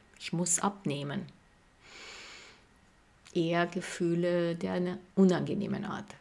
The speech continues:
Frustration, Unzufriedenheit, möglicherweise auch ein Gefühl der Scham,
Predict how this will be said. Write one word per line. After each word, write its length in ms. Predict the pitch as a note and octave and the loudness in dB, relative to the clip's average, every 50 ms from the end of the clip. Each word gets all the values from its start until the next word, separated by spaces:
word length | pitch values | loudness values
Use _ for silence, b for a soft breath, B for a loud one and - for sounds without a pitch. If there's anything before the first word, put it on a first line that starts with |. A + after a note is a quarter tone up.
| - - _ _ _ | -20 -20 _ _ _
Frustration, 1000 | - - - E3 - - - - D3+ D3+ - - - E3 D3+ C#3+ C3 A2 - - - - - - _ B B B B B B B B - | -8 -4 -2 -2 -2 -2 -2 -2 -2 0 0 2 4 4 4 4 4 2 -2 -6 -10 -20 -20 -20 _ B B B B B B B B 4
Unzufriedenheit, 1200 | G#3 G#3+ G#3+ G3+ - - - - - - F3+ F3 - - - - C3 D3+ - - - - - - - - - - - - _ - - | 6 8 8 6 4 2 0 -2 -2 -4 -4 -4 -2 -2 -2 -2 -2 -2 -4 -6 -6 -10 -12 -16 -20 -20 -20 -20 -20 -20 _ -2 2
möglicherweise 880 | G#3 F3 E3+ D#3+ E3 E3 D#3+ D#3+ F3 E3 D3+ D3+ D3+ D#3 E3+ F3 D3 | 4 6 6 6 4 0 0 0 0 2 2 2 2 2 4 4 4
auch 80 | D#3 F3+ | 4 4
ein 160 | E3+ D#3+ D#3 | 2 0 0
Gefühl 380 | D#3 D#3 - - F3 E3 E3+ E3 | -2 -4 -4 -2 -2 0 2 2
der 160 | E3+ F3 G3 | 2 2 2
Scham, 500 | - - - F#3+ F3+ E3 C#3 - - | 2 2 4 4 4 4 2 0 -2